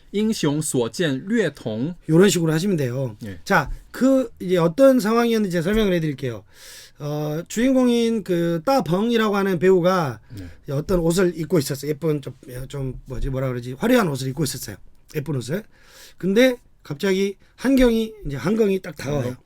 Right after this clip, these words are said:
Speaker 2: 근데
Speaker 1: 네.
Speaker 2: 둘이 같은 옷을 입고 있는 거예요. 보통 남자분들은 그런 경우에 별 문제가 없는데 여자분들은 좀
Speaker 1: 신경 안 쓰죠, 별로.
Speaker 2: 예,
Speaker 1: 네,
Speaker 2: 여자분들은
Speaker 1: 나도.
Speaker 2: 좀 신경 쓴다면서요?
Speaker 1: 여자들은 막 피하고 막,
Speaker 2: 어.
Speaker 1: 아, 막 이러고 그런다고
Speaker 2: 그러니까 내가
Speaker 1: 들었습니다, 저도.
Speaker 2: 예쁜 옷을 이렇게 입고 왔는데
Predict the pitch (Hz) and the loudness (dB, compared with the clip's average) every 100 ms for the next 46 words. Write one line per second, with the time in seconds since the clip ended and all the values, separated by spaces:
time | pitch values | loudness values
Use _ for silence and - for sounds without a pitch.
0 | _ _ 180 180 233 269 262 - - _ | _ _ -4 -2 4 6 4 0 -18 _
1 | - 156 302 320 233 220 214 190 185 175 | -10 4 6 6 4 2 6 6 6 6
2 | 143 139 185 139 92 _ _ _ - - | 4 2 -2 -4 -8 _ _ _ -20 -20
3 | - - - - 226 269 254 196 196 277 | -20 -14 -12 -8 -2 0 2 2 4 4
4 | 269 247 262 254 202 202 247 240 233 226 | 6 4 4 2 0 0 0 2 0 0
5 | 185 190 190 - 190 208 202 185 202 185 | -2 -2 -4 -6 -8 -4 -2 -2 -2 -2
6 | 165 226 226 214 190 196 202 117 131 123 | 0 -2 -2 -4 -4 -2 -2 -2 -6 -8
7 | 104 95 87 - 165 190 190 196 254 220 | -8 -12 -14 -10 -8 -6 0 4 4 4
8 | 233 214 214 175 226 170 196 180 135 117 | 2 2 -2 -2 -2 -2 -2 -2 -2 -6
9 | 104 _ - _ 143 170 175 147 139 123 | -14 _ -20 _ -2 -2 -2 -4 -4 -4
10 | 117 - - 170 180 147 117 107 101 120 | -8 -10 -8 -6 -4 -6 -8 -10 -10 -8
11 | 147 202 196 180 160 151 147 127 127 131 | -6 -6 -8 -8 -8 -8 -8 -10 -6 -4
12 | 131 175 180 208 220 214 104 95 - 196 | -2 0 2 4 4 2 -2 -8 0 0
13 | 214 254 226 208 180 208 190 160 180 196 | 2 4 4 4 4 2 2 0 -2 0
14 | 185 185 185 220 | 2 2 0 -4